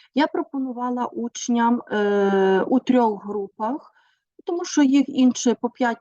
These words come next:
по шість чоловік, і найкраще ділити на, е, мені на три групи. Перша група мала вивчити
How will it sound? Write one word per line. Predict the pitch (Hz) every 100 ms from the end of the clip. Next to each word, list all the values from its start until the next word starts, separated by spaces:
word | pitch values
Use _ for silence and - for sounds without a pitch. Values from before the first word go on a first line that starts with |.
| -
по | 226
шість | - 220 196 -
чоловік, | 208 202 247 330 - -
і | 214 208
найкраще | 214 226 - 294 - 240
ділити | 190 214 226 - 220
на, | 202 196 202 - _ _ _
е, | 208 208 -
мені | 233 262
на | 240
три | 196 220 202
групи. | 196 175 - - - _ _ _ _
Перша | - 330 311 - 262
група | 208 233 202 - 180 - _ -
мала | 311 277 240
вивчити | 220 202 - 208 - 185 170